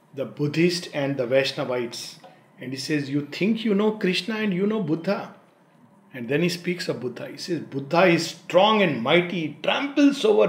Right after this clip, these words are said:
desire. And you are just sitting with a shaven head." You know, <laughs> even Kabir spoke like that. "Kesh,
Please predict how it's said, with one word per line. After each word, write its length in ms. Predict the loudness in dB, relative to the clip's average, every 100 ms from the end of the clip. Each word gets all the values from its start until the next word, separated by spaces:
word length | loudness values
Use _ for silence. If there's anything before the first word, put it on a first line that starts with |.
| 2
desire. 480 | -2 0 -4 -4 -12 -20 _ -20 -20 -20 _ _ _ _ _ _ _ _ _ -8
And 160 | 0
you 120 | 6 6
are 80 |
just 260 | 8 4 4
sitting 260 | -2 0 0
with 140 | 2
a 80 | 0
shaven 380 | 2 2 2 4
head." 400 | 4 2 0 -14 _ _ _ _ _ _ _ _ _ _ _
You 60 | -6
know, 80 | -6 -6 -6 -2
<laughs> 60 | -2
even 380 | -2 -4 -4 -2
Kabir 300 | 0 0 0
spoke 340 | -2 -4 -6 -4
like 220 | -6 -4
that. 280 | -8 -8 -12 -20 -18 -18 -18 _ -2
"Kesh, 320 | 2 4 2